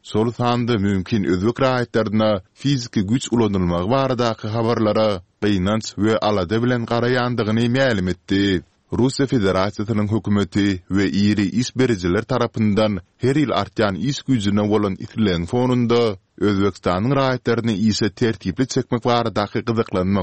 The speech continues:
göz öňünde tutulanda, käbir kanun goraýjy işgärleriň daşary ýurt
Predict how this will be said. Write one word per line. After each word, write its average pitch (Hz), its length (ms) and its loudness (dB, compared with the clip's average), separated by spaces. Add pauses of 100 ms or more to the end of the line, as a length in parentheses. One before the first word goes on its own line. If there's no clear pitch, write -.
göz 113 140 2
öňünde 127 300 0
tutulanda, 113 800 0 (260)
käbir 104 340 2 (100)
kanun 101 400 0
goraýjy 98 440 2
işgärleriň 117 600 0 (260)
daşary 104 400 0
ýurt 131 160 -4